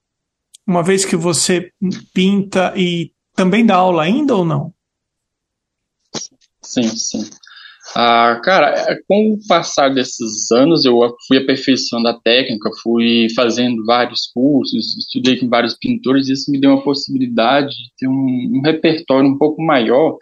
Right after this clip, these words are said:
Speaker 2: Então, hoje, hoje as minhas fontes de renda, a ação do, do meu trabalho ainda como artista plástico de venda da obra, né? É, das minhas aulas também, dou aula em galerias,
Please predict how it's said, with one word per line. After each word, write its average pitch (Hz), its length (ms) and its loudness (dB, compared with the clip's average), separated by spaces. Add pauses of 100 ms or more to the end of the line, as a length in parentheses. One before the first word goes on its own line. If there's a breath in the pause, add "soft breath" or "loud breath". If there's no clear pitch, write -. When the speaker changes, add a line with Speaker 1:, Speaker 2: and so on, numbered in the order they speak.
(280 soft breath)
Speaker 2:
Então, 123 280 -6
hoje, 143 440 4
hoje 143 300 4
as 156 140 -2
minhas 135 320 0
fontes 120 340 -4
de 127 140 -2
renda, 120 520 -2 (360 soft breath)
a 117 320 2
ação 131 500 2
do, 117 520 0 (420 loud breath)
do 113 80 -2
meu 117 200 2
trabalho 123 760 0
ainda 113 340 0
como 117 500 0
artista - 600 -4
plástico 110 480 -2
de 107 100 -6
venda 101 320 -6
da 151 220 2
obra, 123 580 4
né? 123 160 -4 (380 loud breath)
É, 117 260 4
das 131 260 2
minhas 127 300 2
aulas 123 500 4
também, 117 640 0
dou 123 120 0
aula 117 260 2
em 113 80 -4
galerias, 123 1080 -2